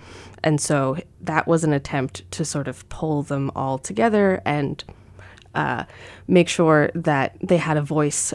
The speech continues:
at the table when, um, YouTube was making platform engineering decisions that would affect the way that they did their jobs. That failed this summer, and so, and has sort of been replaced by, uh,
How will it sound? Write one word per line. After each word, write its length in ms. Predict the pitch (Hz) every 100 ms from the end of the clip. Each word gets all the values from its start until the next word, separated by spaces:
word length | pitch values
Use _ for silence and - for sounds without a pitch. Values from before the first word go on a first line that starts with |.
| -
at 120 | 156
the 60 |
table 480 | - 190 196 185 170
when, 400 | 156 147 139 135
um, 300 | - 131 120
YouTube 320 | - 175 - 170
was 120 | 156
making 320 | 151 147 135
platform 760 | - 180 165 - 156 143 139 131
engineering 440 | 151 147 143 151 170
decisions 440 | 165 - 135 139
that 80 | -
would 80 | 156
affect 360 | - 135 - -
the 120 | 185
way 200 | 147 127 123 -
that 180 | 123 - -
they 200 | - 135
did 220 | - 156
their 120 | 131
jobs. 400 | 131 185 - - - - - - - - - - - - - -
That 580 | 170 185 175 180 - 196
failed 440 | - 175 165 170
this 120 | 165
summer, 400 | - 185 214 392 - - -
and 300 | 175 160 160
so, 260 | - 185 165
and 120 | 170
has 160 | 165 156
sort 180 | 180 160
of 180 | 151
been 380 | - 156 147 139 -
replaced 800 | 156 - - 165 196 - - - - 175
by, 460 | 143 139 131 135 -
uh, 220 | 143